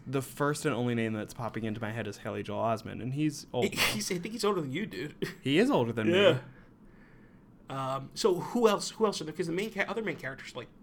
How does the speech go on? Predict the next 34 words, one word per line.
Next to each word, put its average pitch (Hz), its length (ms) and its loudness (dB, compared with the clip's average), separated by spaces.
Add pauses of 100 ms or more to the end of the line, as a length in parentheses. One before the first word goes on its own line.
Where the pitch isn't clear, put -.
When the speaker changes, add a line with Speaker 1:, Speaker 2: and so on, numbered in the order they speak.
(140)
Speaker 2:
puppets. - 720 -12 (760)
Speaker 1:
Yeah, 127 220 4
I 156 100 6
think 294 180 2
the 180 100 4
puppets 156 600 0
are 113 400 2
all 113 200 2
good. 110 260 -2
It's, 135 180 -4
it's 170 220 -2
like 180 100 0
Mystery 175 320 2
Science 143 300 2
Theater 127 280 2
three 127 180 -2
thousand. 113 340 0
Like, 107 180 -6
the 123 80 -6
puppets, 156 440 2
they're 151 200 4
there 123 220 4
forever. 107 460 -2
Speaker 2:
The, 160 200 6
yep, 196 220 4
you 160 60 -6
just 160 200 -4
changed 151 300 0
the 135 80 -6
voice 139 260 0
actor, 131 280 -6
maybe. 127 540 -12 (140)
Speaker 1:
Yeah. 139 380 4 (720)
Speaker 2:
Um, 143 320 -4